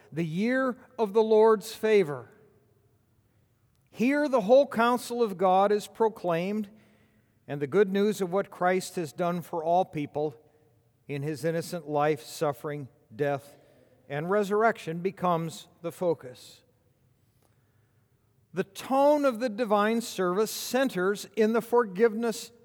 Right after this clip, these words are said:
of sins. Forgiveness and peace are mentioned so many times,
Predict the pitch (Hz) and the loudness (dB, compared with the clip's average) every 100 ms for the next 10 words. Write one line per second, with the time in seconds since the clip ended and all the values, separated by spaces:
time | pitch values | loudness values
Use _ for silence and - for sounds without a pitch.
0 | _ - 220 202 - 277 254 143 110 _ | _ -4 -4 -4 -10 -4 -2 -2 -8 _
1 | - - _ _ _ _ _ _ _ _ | -20 -20 _ _ _ _ _ _ _ _
2 | _ _ _ _ _ _ _ _ _ _ | _ _ _ _ _ _ _ _ _ _
3 | _ 214 196 311 302 240 - 190 - 262 | _ -2 0 -2 0 -4 -2 -6 -4 -6
4 | 214 139 - - 180 190 208 190 165 - | -6 -8 -14 -6 -4 -2 -4 -6 -10 -10
5 | - 277 269 175 151 - 220 214 196 | -4 0 0 0 -4 -4 -2 0 -2